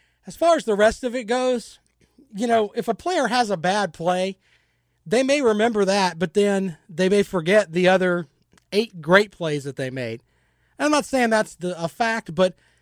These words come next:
you know, you're more likely to remember the, the screw-ups as a coach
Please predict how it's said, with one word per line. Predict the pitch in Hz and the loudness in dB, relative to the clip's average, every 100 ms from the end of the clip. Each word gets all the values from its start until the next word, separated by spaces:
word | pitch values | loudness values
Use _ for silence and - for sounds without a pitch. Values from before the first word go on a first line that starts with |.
| _ _ _ _ - _ - | _ _ _ _ -20 _ -6
you | 214 | -2
know, | 175 | -2
you're | 185 208 247 | 0 0 0
more | 214 269 | -2 2
likely | 233 220 208 196 | 6 4 4 -2
to | |
remember | 175 175 190 185 | 0 2 0 0
the, | 160 160 | -2 -2
the | 160 160 | -4 -10
screw-ups | - - 226 202 147 - | -12 -8 -2 0 -2 -4
as | 143 | -8
a | 139 | -6
coach | 156 139 143 - | -6 -6 -8 -12